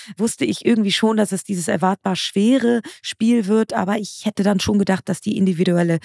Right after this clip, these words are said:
Qualität bei Arsenal zuschlagen wird, auch weil sie ja in der Liga jetzt wieder relativ gut unterwegs sind. Dem war nicht so und, äh, dementsprechend haben wir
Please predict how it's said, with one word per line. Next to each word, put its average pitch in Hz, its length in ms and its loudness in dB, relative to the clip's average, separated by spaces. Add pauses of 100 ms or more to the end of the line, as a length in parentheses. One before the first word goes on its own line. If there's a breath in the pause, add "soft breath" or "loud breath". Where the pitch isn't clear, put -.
(360 loud breath)
Qualität 190 720 0 (340 loud breath)
bei 180 220 0
Arsenal 175 540 0
zuschlagen 185 500 0
wird, 180 140 0
auch - 120 -2
weil 175 140 2
sie 165 120 0
ja 170 100 2
in 170 100 0
der 165 100 2
Liga 175 200 2
jetzt 160 260 -2
wieder 160 220 0 (260 loud breath)
relativ 175 380 0
gut 185 200 2
unterwegs 160 720 -2
sind. 214 420 0 (100)
Dem 190 340 2
war 165 140 0
nicht 175 340 0
so 285 220 0
und, - 400 -4
äh, 185 180 -2
dementsprechend 190 640 0
haben 185 160 4
wir 240 180 2